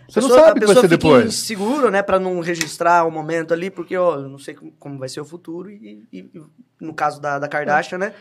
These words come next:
Speaker 1: E ela
Speaker 2: Se
Speaker 1: sabe
Speaker 2: ela,
Speaker 1: que,
Speaker 2: se ela
Speaker 1: ela
Speaker 2: perder
Speaker 1: sabe
Speaker 2: o
Speaker 1: que precisa
Speaker 2: timing de,
Speaker 1: daquilo.
Speaker 2: é, se ela
Speaker 1: É,
Speaker 2: perder o timing de
Speaker 1: é.
Speaker 2: fazer um bom trabalho nas redes sociais, na, na, na exposição, né? Que o trabalho dela depende muito disso.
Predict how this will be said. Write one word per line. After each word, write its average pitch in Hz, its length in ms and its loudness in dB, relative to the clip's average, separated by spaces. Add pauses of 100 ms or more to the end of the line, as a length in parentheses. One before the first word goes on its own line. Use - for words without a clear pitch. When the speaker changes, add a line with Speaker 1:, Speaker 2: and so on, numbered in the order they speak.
Speaker 1:
E 285 60 -2
ela 294 180 8
Speaker 2:
Se - 60 -4
Speaker 1:
sabe 285 140 8
Speaker 2:
ela, 214 100 4
Speaker 1:
que, - 100 -8 (140)
Speaker 2:
se - 120 -8
ela 262 100 6
Speaker 1:
ela 269 80 4
Speaker 2:
perder 226 160 6
Speaker 1:
sabe 247 100 10
Speaker 2:
o - 20 10
Speaker 1:
que 269 80 -2
precisa 240 240 4
Speaker 2:
timing 277 180 0
de, 254 60 -2
Speaker 1:
daquilo. 202 260 0
Speaker 2:
é, 185 120 4
se 196 140 -4
ela 196 160 4
Speaker 1:
É, - 40 6
Speaker 2:
perder 214 220 4
o 233 80 4
timing 208 220 -2
de 202 60 -4
Speaker 1:
é. 202 40 -2
Speaker 2:
fazer 190 180 0
um 185 140 -4
bom 180 160 -2
trabalho 175 420 0
nas 160 220 -8
redes 156 180 -10
sociais, 170 340 -4
na, 143 140 -10
na, 135 160 -8
na 135 160 -8
exposição, 147 640 -6
né? 226 180 -4 (340)
Que 143 40 -16
o 131 40 -20
trabalho 143 260 -4
dela 139 200 -4
depende 139 260 -12
muito 143 180 -12
disso. 160 280 -10